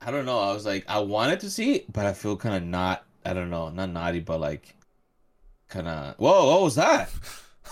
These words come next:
Speaker 2: Uh, I don't know.
Speaker 1: Whoa.
Speaker 2: I don't know. Um, I, I do remember watching those explicit scenes with, um, my dad because we used to, one of, one of our weekend,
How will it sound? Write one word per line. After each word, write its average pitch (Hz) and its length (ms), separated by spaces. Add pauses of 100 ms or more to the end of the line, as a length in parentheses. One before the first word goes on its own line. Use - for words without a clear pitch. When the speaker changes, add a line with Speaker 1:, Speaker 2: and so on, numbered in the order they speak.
(1500)
Speaker 2:
Uh, 64 580 (440)
I 85 140
don't 165 80
know. - 0
Speaker 1:
Whoa. 175 540 (280)
Speaker 2:
I 78 100
don't 80 120
know. 82 320 (680)
Um, 82 380 (600)
I, 110 300
I 101 100
do 110 180
remember 85 400
watching 69 720 (280)
those 67 460
explicit - 720
scenes - 480
with, - 320
um, 55 240 (260)
my 65 120
dad 62 320
because 64 280
we 73 100
used 71 340
to, 65 260
one 82 140
of, 64 180 (100)
one 85 200
of 87 100
our 71 480 (720)
weekend, 90 600